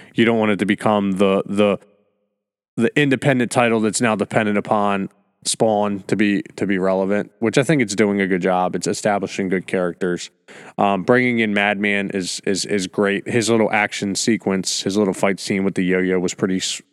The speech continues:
pretty smooth. Um,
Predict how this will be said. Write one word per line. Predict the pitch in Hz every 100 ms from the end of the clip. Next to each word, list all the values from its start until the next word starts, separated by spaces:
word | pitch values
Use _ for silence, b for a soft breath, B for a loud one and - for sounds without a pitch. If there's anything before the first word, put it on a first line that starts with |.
| - -
pretty | 120 98
smooth. | - 101 98 95 - _ B B B B _ _ _ -
Um, | 104 98 90 92